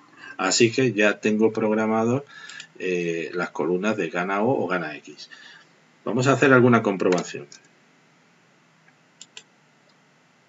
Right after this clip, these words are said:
Voy a comenzar una partida y voy a mover aquí, por ejemplo.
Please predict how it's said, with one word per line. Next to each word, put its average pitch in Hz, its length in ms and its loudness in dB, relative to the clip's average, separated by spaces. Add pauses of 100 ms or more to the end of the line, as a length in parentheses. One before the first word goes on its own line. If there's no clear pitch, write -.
(720)
Voy 101 140 2
a 95 60 0
comenzar 95 360 -2
una 107 160 0
partida 139 600 4 (1400)
y 107 760 4 (1900)
voy 127 160 2
a 131 60 6
mover 117 240 6
aquí, 90 220 0
por 78 160 -6
ejemplo. - 360 -12